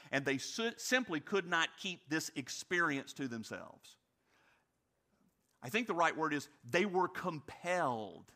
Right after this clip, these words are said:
They could do no other. They were compelled to tell anyone who would listen who this Jesus was,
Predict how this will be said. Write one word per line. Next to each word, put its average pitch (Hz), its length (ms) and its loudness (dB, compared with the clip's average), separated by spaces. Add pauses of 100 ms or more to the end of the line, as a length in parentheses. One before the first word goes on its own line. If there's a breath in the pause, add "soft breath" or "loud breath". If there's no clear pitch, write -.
(400)
They 214 100 8
could 214 240 2
do 233 140 6
no 180 160 8
other. 165 280 6 (220 loud breath)
They 180 180 4
were 214 200 4
compelled 180 1000 0
to - 80 -4
tell 165 320 6
anyone 302 400 6
who 254 120 2
would 214 120 0
listen 160 320 -4 (640)
who 233 200 4
this 208 180 2
Jesus 175 460 -2
was, 156 320 2